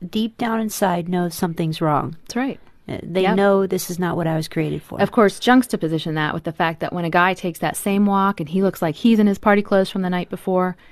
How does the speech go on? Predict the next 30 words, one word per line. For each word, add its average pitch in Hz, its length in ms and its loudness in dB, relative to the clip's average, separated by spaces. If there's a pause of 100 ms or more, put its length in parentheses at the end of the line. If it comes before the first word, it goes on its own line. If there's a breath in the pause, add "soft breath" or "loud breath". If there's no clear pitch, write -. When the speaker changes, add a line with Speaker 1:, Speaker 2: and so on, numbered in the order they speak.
(420 soft breath)
Speaker 2:
it's 156 160 -6
called 151 280 -8
the 147 60 -8
Walk 143 280 -8
of 160 80 -6
Fame. 156 420 -12 (1080 soft breath)
Speaker 1:
Now, 202 400 4 (300)
I 208 160 6
know 208 260 6
that 214 140 2
most 196 260 2
of - 100 -12
us 180 140 -2
aren't 175 220 0
surprised 170 580 -2
to 180 60 -8
hear 175 200 0
that 165 220 2
contrast. - 760 -2 (160)
Speaker 2:
<laughs> - 0 -
Speaker 1:
But 185 480 2
if 180 100 0
you 196 60 4
stop 262 340 4
for 214 140 0
a 185 40 2
minute 175 360 0
and 180 180 -2
think 226 260 -2
about, 175 380 2